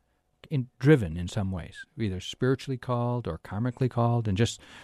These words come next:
really, uh, you know, on a, on a,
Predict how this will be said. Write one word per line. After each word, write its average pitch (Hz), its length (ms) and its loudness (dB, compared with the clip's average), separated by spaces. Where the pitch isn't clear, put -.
really, 117 460 6
uh, 104 800 4
you 110 80 2
know, 113 280 6
on 117 300 6
a, 120 180 8
on 117 260 6
a, 107 260 6